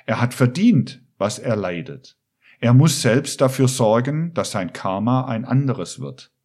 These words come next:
Alle diese Dinge sind die gröbsten Missverständnisse. Das Karma-Gesetz sagt, alles, was ich im Leben an guten Taten getan habe,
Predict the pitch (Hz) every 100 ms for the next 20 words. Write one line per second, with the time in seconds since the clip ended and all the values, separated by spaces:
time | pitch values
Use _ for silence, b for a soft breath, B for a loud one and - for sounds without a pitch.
0 | _ _ _ _ _ _ _ _ _ _
1 | _ _ _ 135 165 208 208 147 139 123
2 | 139 165 180 123 107 104 - 117 - -
3 | - 127 113 127 - 135 - - 156 -
4 | 87 - 73 - _ _ _ _ _ _
5 | _ _ _ _ _ - 123 - 165 214
6 | 180 131 - 107 - - 95 143 - -
7 | _ _ _ _ _ _ _ 139 190 143
8 | - - 117 127 139 135 117 117 170 185
9 | 147 123 127 165 - 127 104 101 127 143
10 | 127 - 117 135 151 90 78 78 127 156